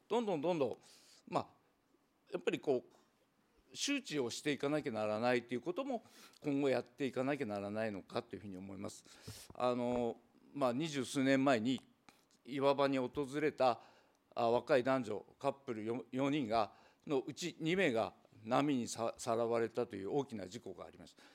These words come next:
で、それ以降、海上保安部も旭川でいろいろ海の安全対策について、えー、ピーアール活動をするなど、まあ、市と一緒にやったりした経過もあります。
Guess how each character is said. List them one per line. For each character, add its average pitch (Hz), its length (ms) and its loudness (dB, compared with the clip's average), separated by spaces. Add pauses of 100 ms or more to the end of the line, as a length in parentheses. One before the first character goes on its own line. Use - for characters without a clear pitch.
(280)
で、 170 200 2 (220)
そ 208 180 2
れ 208 160 8
以 202 80 -2
降、 170 300 6 (960)
海 175 160 4
上 180 140 4
保 180 100 4
安 180 140 4
部 123 100 -2
も 127 380 2
旭 240 360 -2
川 117 220 0
で 120 340 4
い 143 100 -6
ろ 185 120 4
い - 20 4
ろ 196 260 4
海 202 220 0
の 98 140 -6 (560)
安 151 220 0
全 170 200 -2
対 165 240 2
策 117 260 -4
に 110 160 -6
つ - 160 -10
い 123 100 -6
て、 113 260 0 (500)
え 104 760 0
ー、 - 40 -20 (120)
ピ 139 160 -2
ー 131 100 8
ア 131 60 4
ー - 20 2
ル 117 100 -2
活 127 280 -4
動 95 100 -10
を - 40 -12
す - 160 -10
る 120 80 -8
な 98 160 -6
ど、 123 160 -4 (240)
ま 147 120 2
あ、 127 40 0
市 - 180 -6
と 156 120 0
一 117 120 -4
緒 - 140 -6
に 147 320 -4
や 135 100 -2
っ 131 40 -20
た 147 120 -2
り 113 120 -4
し - 100 -16
た 98 200 -6
経 143 220 -2
過 98 140 -12
も 90 120 -12
あ 90 40 -12
り 90 80 -12
ま 98 100 -12
す。 - 100 -20